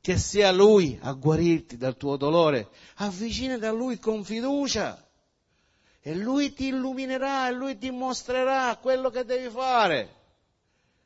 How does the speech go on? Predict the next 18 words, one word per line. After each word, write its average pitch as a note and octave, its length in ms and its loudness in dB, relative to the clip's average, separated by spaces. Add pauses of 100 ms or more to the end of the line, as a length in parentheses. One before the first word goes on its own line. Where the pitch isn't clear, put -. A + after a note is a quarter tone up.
(800)
Lui A3+ 240 -4
ti A3 140 -12
darà A3+ 240 -2
la G#3+ 140 -2
parola G#3+ 420 -4
giusta. G#3 600 -10 (1000)
Sapete A#3 380 -4
cosa A3+ 220 -2
è G#3+ 40 -4
successo A3 580 -6
a A3 80 -2
Pietro? G3 680 -4 (1600)
Tutti G#3+ 340 -4
lo F#3 160 2
sapete, E3 720 -4 (640)
lo C3+ 120 -6
so E3+ 220 -2
anch'io. E3+ 680 -2